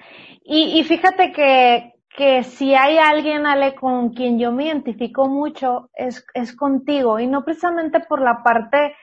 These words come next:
eh, de artista, sino te lo decía la vez pasada que platicamos, es el hecho de, de verte a ti como hay una persona, este, que yo conozco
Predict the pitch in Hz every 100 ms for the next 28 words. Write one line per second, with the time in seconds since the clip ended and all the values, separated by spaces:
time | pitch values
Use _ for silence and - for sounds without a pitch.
0 | - - _ _ 240 240 226 - 208 262
1 | 233 226 277 269 - 202 180 - - 247
2 | 240 247 240 233 220 247 254 269 247 240
3 | - 254 254 240 240 254 247 226 226 -
4 | 240 226 220 214 - 240 240 294 277 269
5 | - 285 269 240 226 - _ _ _ _
6 | _ 226 254 247 240 285 285 294 294 277
7 | - 277 247 240 240 233 220 208 208 214
8 | _ _ _ _ _ _ _ _ - 254
9 | 302 320 330 339 277 240 - 302 330 349
10 | 403 - _ _ 233 202 233 247 240 226
11 | 311 285 294 285 - 302 330